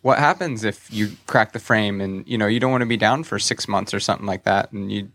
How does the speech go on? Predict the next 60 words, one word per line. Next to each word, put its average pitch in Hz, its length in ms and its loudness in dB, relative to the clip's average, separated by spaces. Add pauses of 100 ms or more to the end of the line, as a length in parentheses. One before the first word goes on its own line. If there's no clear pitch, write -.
definitely, 120 300 2
some 113 240 0
brands, 110 320 2
you 101 60 -4
get 107 160 0
those, 107 260 -2 (480)
you 127 80 -4
know, 113 120 2
those 120 140 2
horror 127 240 6
stories 131 340 2
kinda 135 220 0
make 131 200 -2
their 131 120 -4
way 123 120 2
around. 123 460 2
And, 104 300 -4 (320)
and, 101 400 -2
uh, 95 340 0 (200)
yeah, 127 200 6
like, 101 180 0
a - 40 0
brand 113 300 4
like 104 180 0
Giant 110 360 0
and 107 100 -6
having 104 280 4
a 98 60 -2
good 98 220 -2
sales 101 280 2
rep 107 180 0
behind 101 280 0
the 98 60 -2
shop 101 340 4
that 104 180 0
takes - 220 -4
care 101 160 4
of 98 60 4
the 95 80 0
warranties, 101 500 -2
like, 101 140 -4
that's, - 420 0
that's 110 200 2
super - 480 4
great. 107 360 4
And 101 120 -2
it's - 200 -2
just 120 160 4
something 123 220 2
to 110 100 2
remember 101 420 0
when, 98 340 -2
when 101 360 -2
picking 107 380 -2
a, 95 280 0
a 101 80 -2
shop 98 320 2
and 92 80 0
a 90 60 -6
brand. 95 400 0